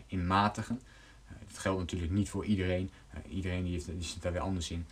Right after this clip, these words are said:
Maar dat zijn een paar dingetjes waarmee jij, eh, er al voor kunt gaan zorgen dat je minder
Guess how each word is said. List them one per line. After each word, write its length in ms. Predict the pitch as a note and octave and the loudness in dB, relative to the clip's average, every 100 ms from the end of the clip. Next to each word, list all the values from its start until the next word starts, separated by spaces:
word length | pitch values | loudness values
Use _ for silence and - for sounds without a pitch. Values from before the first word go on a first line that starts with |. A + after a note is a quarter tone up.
| - - - | -14 -20 -10
Maar 160 | F2 E2+ | -4 -2
dat 120 | - | 0
zijn 140 | G2+ | 0
een 80 | F#2+ | 4
paar 200 | G#2+ G#2 | 6 6
dingetjes 380 | G#2 G2 - F#2+ | 6 2 0 -2
waarmee 280 | F#2 F#2 F#2 | 0 2 2
jij, 280 | F2+ F2 | 2 2
eh, 420 | E2 E2 - - G#2+ | 0 -4 -10 0 6
er 60 | |
al 100 | A2 | 6
voor 160 | G#2+ A2+ | 6 2
kunt 160 | A2+ | 2
gaan 100 | G2+ | 2
zorgen 280 | G2+ B2+ A2+ | 2 2 2
dat 100 | G#2+ | 0
je 60 | G2 | 4
minder 480 | G2+ C#3+ C#3+ A2+ | 6 6 6 2